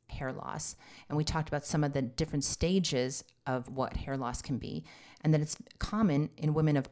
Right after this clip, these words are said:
all ages, but we see this in certain populations. Now let's talk about other causes of hair loss, because the other causes of hair loss usually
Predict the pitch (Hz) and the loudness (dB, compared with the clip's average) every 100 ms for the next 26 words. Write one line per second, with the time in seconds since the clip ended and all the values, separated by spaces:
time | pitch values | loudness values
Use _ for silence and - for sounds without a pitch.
0 | - 180 202 151 135 127 139 - - 139 | 0 4 4 2 -2 -2 -4 -4 -6 -4
1 | - - 160 156 - 143 135 - 156 147 | -4 -4 0 0 0 0 0 0 0 0
2 | 139 - 127 135 123 104 - 113 160 - | 0 -2 -6 -6 -8 -6 -4 0 -2 -4
3 | - - - - - - 180 202 233 220 | -18 -20 -20 -20 -12 0 2 4 4 2
4 | - - 147 - 147 127 120 - - - | 2 0 -2 -4 -6 -4 -4 -6 -12 -14
5 | - - - 160 180 175 - 139 135 135 | -20 -14 -2 2 2 0 -4 -4 -2 -2
6 | 131 - - - 135 143 139 - - - | -2 -4 -6 -6 -6 -8 -6 -8 -8 -10
7 | 160 - 151 147 - - _ _ _ _ | -4 0 0 -2 -8 -20 _ _ _ _
8 | - - 180 208 226 - 170 165 156 - | -4 -2 2 2 2 0 -2 0 0 0
9 | 147 139 - - - - _ - 180 196 | -2 -2 -4 -6 -8 -10 _ 0 4 6
10 | 226 208 196 190 - | 6 4 2 2 0